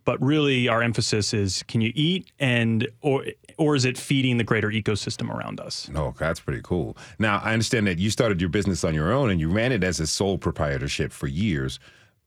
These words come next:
Speaker 2: but now you have a different business model. It's, it, a worker-owned cooperative.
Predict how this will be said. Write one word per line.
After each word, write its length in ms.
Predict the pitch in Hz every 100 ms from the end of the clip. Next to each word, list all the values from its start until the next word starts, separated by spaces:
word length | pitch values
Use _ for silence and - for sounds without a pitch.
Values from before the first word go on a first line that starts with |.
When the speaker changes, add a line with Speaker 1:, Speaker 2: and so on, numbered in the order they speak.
| _
Speaker 2:
but 100 | 98
now 120 | 135
you 120 | 220
have 120 | 254 165
a 40 |
different 440 | 92 135 - 156 -
business 420 | - - - -
model. 400 | - - - -
It's, 200 | - -
it, 160 | 95 82 _ -
a 80 | 92
worker-owned 1160 | 80 82 143 165 92 170 - 117 107 101 101 92 - _ _
cooperative. 760 | - 98 87 78 - 120 -